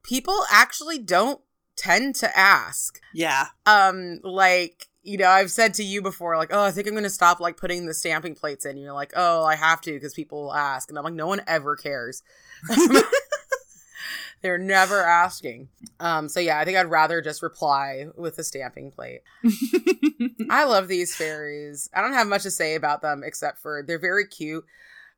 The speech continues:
Speaker 1: Um, and I, but I also wish, so this was part of, back when I bought Maniology.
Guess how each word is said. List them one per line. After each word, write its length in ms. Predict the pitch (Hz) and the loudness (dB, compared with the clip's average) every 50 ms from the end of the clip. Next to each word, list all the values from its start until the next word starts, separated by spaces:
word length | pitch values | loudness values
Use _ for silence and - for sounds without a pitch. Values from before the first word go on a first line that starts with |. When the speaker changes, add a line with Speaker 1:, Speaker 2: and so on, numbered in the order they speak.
| _ - | _ 0
Speaker 1:
Um, 440 | - 185 175 170 165 156 160 151 147 - | 2 4 4 4 2 0 -6 -10 -14 -8
and 260 | - 180 180 175 175 175 | -4 0 0 0 0 2
I, 200 | 165 185 190 180 | 2 2 0 2
but 140 | - 233 | 2 4
I 40 | 254 | 4
also 340 | 247 226 254 254 - 392 381 | 6 6 4 4 0 -2 0
wish, 420 | 262 220 202 208 214 214 - - - - | 2 2 2 2 2 0 -2 -6 -6 -8
so 520 | - - - 202 190 185 180 175 175 170 | -10 -8 -4 -2 0 0 0 0 -2 -4
this 180 | 160 165 220 - | -4 -4 -6 -6
was 160 | 311 302 254 | -6 -6 -6
part 380 | _ - 214 190 185 185 185 - | _ 2 4 4 4 4 2 0
of, 320 | 165 165 160 156 139 _ | 0 -2 -4 -4 -6 _
back 160 | - 175 175 | 0 0 2
when 100 | 175 180 | 2 0
I 80 | 160 156 | -2 -2
bought 240 | 151 - 147 143 - | -2 -2 -4 -4 -4
Maniology. 840 | 147 151 147 143 143 139 135 139 139 139 143 131 139 143 143 143 143 | -8 -10 -10 -10 -12 -12 -12 -12 -12 -12 -14 -14 -14 -14 -16 -16 -18